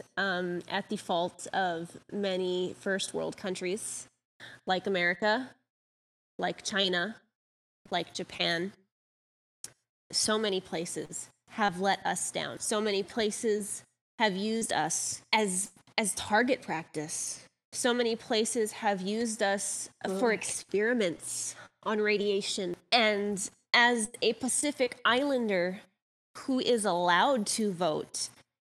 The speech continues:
Speaker 1: in what very well might be one of the most important elections in our time.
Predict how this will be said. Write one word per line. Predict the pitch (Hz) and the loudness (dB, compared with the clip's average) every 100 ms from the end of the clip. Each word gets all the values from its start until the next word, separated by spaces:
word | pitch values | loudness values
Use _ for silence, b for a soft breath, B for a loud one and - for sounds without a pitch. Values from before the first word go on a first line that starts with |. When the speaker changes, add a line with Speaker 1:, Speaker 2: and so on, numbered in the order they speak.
| _ _ | _ _
Speaker 1:
in | 196 190 175 180 175 - _ _ _ - | -2 -2 -2 -4 -6 -12 _ _ _ -4
what | 202 220 220 | 2 4 4
very | 185 220 220 226 | 2 2 4 2
well | 190 214 214 | 4 4 4
might | 196 185 196 | 2 0 0
be | 214 208 | 0 0
one | 185 | 2
of | 185 | 0
the | 190 | 0
most | 196 196 - | 0 -2 -6
important | - 190 - 190 160 202 | -6 -6 -2 -2 -2 -2
elections | 175 190 - - 180 190 - | 0 0 -2 -4 -4 -6 -6
in | 175 | -2
our | 185 214 | 0 0
time. | - 156 147 170 | -2 -8 -8 -8